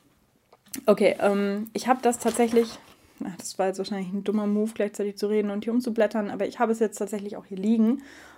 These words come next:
Und ich möchte in der anderen Folge dann auch ausführlicher erzählen, was mir da jetzt so aufgefallen ist und was gute Momente waren und was ich gelernt hab und so.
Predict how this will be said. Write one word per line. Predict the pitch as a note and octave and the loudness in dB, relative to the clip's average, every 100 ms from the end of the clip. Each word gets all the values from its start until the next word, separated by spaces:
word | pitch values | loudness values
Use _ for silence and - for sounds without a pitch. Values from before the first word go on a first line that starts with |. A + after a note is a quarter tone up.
| _ | _
Und | - G#3 | 2 2
ich | G3+ | 2
möchte | G#3+ A3 A3 | 2 2 2
in | G#3 G3+ | 0 0
der | G3 | 0
anderen | A3 C4+ A#3 A3 | 6 6 6 2
Folge | A3+ G#3+ G3+ | 4 4 4
dann | G3 F#3+ | 0 -2
auch | - - _ | -6 -10 _
ausführlicher | - G3+ B3+ B3 A#3 | -4 2 8 8 6
erzählen, | G#3+ - A3 G#3 G3+ | 0 2 0 2 0
was | G3 G3 | -4 -4
mir | |
da | F#3+ | -2
jetzt | F3+ F3 - | -2 -2 -4
so | F3 | -4
aufgefallen | - B3 C#4 A#3 A3+ G#3+ G#3 G3+ | 0 0 4 2 2 0 0 -4
ist | G#3 G#3 - | -6 -8 -10
und | F#3 F#3 | -10 -8
was | F#3+ - _ | -10 -12 _
gute | - B3+ A3+ | -2 0 2
Momente | G#3+ G#3 G#3+ G#3 | 0 0 -2 -2
waren | G3 F#3+ | 0 0
und | F3+ | -2
was | F#3 | -6
ich | F#3+ | -6
gelernt | - G3+ G#3 A3 | -4 2 4 4
hab | A3 G3 | 2 -4
und | G3 | -6
so. | G3 G3 | -4 -4